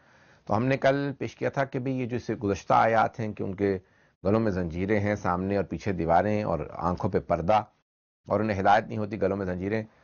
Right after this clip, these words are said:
اور ہم نے اس میں شان نزول پیش کیا تھا کہ ابو جہل ابن ہشام، جو ابو جہل بڑا مشہور ہے، ابن ہشام،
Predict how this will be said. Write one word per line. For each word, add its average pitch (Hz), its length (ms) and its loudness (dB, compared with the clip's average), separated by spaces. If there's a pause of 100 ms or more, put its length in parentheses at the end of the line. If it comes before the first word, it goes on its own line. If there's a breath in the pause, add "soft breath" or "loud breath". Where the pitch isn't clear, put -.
(180 soft breath)
اور 101 140 0
ہم 104 60 0
نے 113 80 -2
اس 107 80 -4
میں 113 180 0
شان 104 220 -2
نزول 107 260 -2
پیش 107 140 -4
کیا 107 100 0
تھا 104 120 -2
کہ 101 220 -4
ابو 95 220 -2
جہل 113 340 0
ابن 107 180 -6
ہشام، 101 460 0 (640 soft breath)
جو 90 140 0
ابو 90 100 0
جہل 95 180 0
بڑا 95 160 2
مشہور 98 360 -4
ہے، 95 240 0
ابن 90 220 -8
ہشام، 92 280 -6